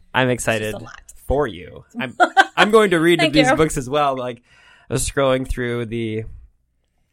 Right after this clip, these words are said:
Speaker 1: database that you and I use to look at
Speaker 2: Yeah.
Speaker 1: upcoming books, and I was like, "I'm not gonna mention any
Speaker 2: Yeah.
Speaker 1: of these books." It's all Jill. Um,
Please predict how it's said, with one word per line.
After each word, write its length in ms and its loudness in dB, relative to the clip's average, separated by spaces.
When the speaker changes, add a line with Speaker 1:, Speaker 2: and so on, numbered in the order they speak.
Speaker 1:
database 560 -6
that 80 -12
you 120 -4
and 80 -2
I 60 -4
use 280 -6
to 120 -12
look 100 -4
at 40 -6
Speaker 2:
Yeah. 200 0
Speaker 1:
upcoming 220 0
books, 240 -4
and 60 -8
I 40 -4
was 40 -4
like, 180 -8
"I'm 220 4
not 160 4
gonna 140 0
mention 280 -4
any 140 2
Speaker 2:
Yeah. 280 2
Speaker 1:
of 60 -2
these 60 -16
books." 520 -10
It's 100 -20
all 420 -8
Jill. 340 0
Um, 640 -2